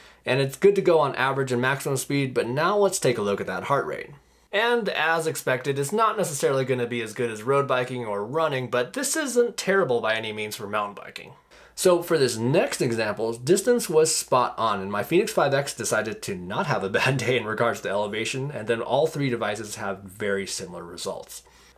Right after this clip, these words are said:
A super solid G P S map, and as we zoom in on some of the tracks, we will see very similar and very good results.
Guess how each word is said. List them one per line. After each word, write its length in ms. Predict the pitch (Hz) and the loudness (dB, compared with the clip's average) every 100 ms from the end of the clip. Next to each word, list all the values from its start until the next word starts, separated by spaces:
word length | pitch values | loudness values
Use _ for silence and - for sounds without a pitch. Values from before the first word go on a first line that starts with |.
| _ - | _ -6
A 100 | 110 | -2
super 400 | - 135 123 165 | 0 0 2 2
solid 380 | - 139 147 123 | 4 4 2 0
G 160 | 131 | -2
P 160 | 135 143 | 2 2
S 180 | 135 - | 2 -2
map, 300 | 107 104 110 | -4 -4 -4
and 200 | 101 110 | -4 -2
as 220 | 107 104 | -4 -4
we 120 | 107 | -8
zoom 280 | 101 147 165 | 0 4 4
in 140 | 156 | 2
on 120 | 131 | 0
some 140 | 120 127 | 0 0
of 80 | 120 | 0
the 60 | |
tracks, 400 | 120 123 123 - | 0 0 0 -4
we 120 | 117 | -6
will 120 | 113 107 | -6 -6
see 160 | 123 | -6
very 420 | 101 95 123 127 | -8 0 2 2
similar 380 | 120 - 107 101 | 0 -4 -4 -4
and 120 | 95 | -4
very 280 | 90 95 90 | -4 -6 -6
good 180 | 87 90 | -10 -12
results. 560 | 82 - - - - | -10 -12 -10 -12 -14